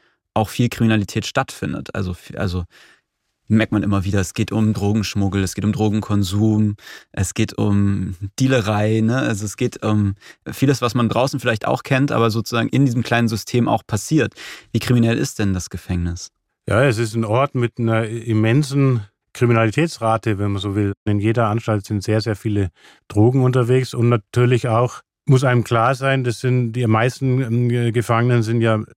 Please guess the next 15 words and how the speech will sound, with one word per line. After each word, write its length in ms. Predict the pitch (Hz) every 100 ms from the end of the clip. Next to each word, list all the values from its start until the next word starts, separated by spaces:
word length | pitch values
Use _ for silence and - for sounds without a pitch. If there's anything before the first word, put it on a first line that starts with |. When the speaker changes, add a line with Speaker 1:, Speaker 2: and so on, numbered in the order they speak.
| - - -
Speaker 2:
Männer, 420 | - 113 113 151 147
fünfundneunzig 540 | 131 127 123 117 -
Prozent 400 | 113 - 117 151
oder 160 | 143 127
so 140 | 135
in 80 | 131
der 80 | 127
Größenordnung 560 | 120 120 123 120 123
sind 180 | 104 107
Männer 360 | 104 120 160 117
und 220 | 113 107
meistens 400 | 110 113 - 110
eher 200 | 110 110
jüngere 340 | 123 143 104
Männer. 320 | 98 98 95